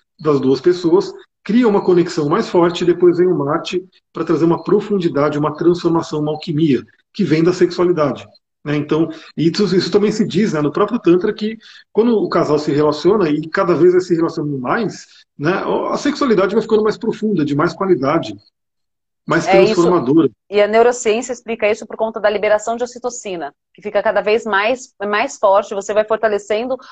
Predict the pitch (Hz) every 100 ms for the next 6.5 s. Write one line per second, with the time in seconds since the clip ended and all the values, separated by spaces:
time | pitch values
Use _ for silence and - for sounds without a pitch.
0 | - - 202 214 247 - 277 - 214 190
1 | 185 - 190 202 202 208 214 226 233 214
2 | 185 208 _ _ - - - 214 226 214
3 | 220 226 233 196 190 196 - 170 190 185
4 | 226 302 339 220 220 202 196 208 208 196
5 | 202 196 226 202 220 202 202 220 240 208
6 | 190 180 156 156